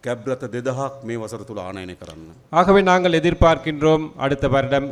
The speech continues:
Speaker 2: ரெண்டாயிரம் கேப் வாகன, கேப் ரக வாகனங்களை இறக்குமதி செய்வதற்கு.
Speaker 1: අපි සෑම අමාත්‍යංශයකම උප-, උපදෙස් දුන්නා.
Speaker 2: அனைத்து அமைச்சர்களுக்கு, அமைச்சரவைக்கு நாங்கள் ஆலோசனை வழங்கினோம்.
Speaker 1: ඔබේ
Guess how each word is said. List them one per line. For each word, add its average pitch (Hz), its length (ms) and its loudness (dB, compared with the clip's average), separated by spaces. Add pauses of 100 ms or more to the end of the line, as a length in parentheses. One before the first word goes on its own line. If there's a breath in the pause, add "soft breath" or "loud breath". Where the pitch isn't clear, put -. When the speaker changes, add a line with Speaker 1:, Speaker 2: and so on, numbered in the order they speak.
Speaker 2:
ரெண்டாயிரம் 180 760 6
கேப் 151 240 2 (180)
வாகன, 135 420 2
கேப் 139 320 0
ரக 151 240 2
வாகனங்களை 123 680 0
இறக்குமதி 120 380 -6
செய்வதற்கு. 98 520 -10
Speaker 1:
අපි 117 160 -12
සෑම 127 360 -6
අමාත්‍යංශයකම 117 720 -12
උප-, 120 220 -18
උපදෙස් 110 400 -10
දුන්නා. 117 280 -10 (580)
Speaker 2:
அனைத்து 185 540 2
அமைச்சர்களுக்கு, 151 760 0
அமைச்சரவைக்கு 143 640 0
நாங்கள் 131 320 -2
ஆலோசனை 123 480 0
வழங்கினோம். 117 600 -2 (140)
Speaker 1:
ඔබේ 110 120 -8